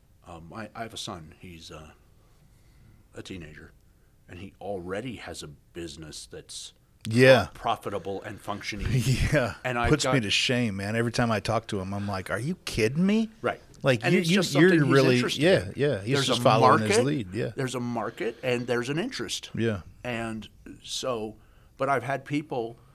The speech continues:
Speaker 1: be like, "Oh, well, you, you maybe shouldn't let your kids," like, the idea of, "Why is your kid telling my kid what to do?"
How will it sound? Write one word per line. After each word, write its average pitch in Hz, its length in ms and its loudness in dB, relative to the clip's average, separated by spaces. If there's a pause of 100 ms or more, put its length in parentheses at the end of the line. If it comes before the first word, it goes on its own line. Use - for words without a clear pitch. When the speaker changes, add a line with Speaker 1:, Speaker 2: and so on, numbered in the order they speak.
(360)
Speaker 1:
be 120 100 -8
like, 104 280 -8
"Oh, 104 160 -6
well, 98 220 -8
you, 95 300 -12 (260)
you 101 240 -14
maybe 98 360 -12
shouldn't 104 360 -12
let 101 220 -12
your 104 100 -14
kids," - 600 -14 (640)
like, 92 340 -12 (540)
the 117 140 -6
idea 101 320 -6
of, 87 320 -14 (2250)
"Why 110 220 -8
is 107 180 -10
your 113 100 -8
kid 113 300 -12
telling 95 300 -10
my 98 160 -10
kid 90 260 -14
what 87 200 -14
to - 80 -20
do?" 90 360 -14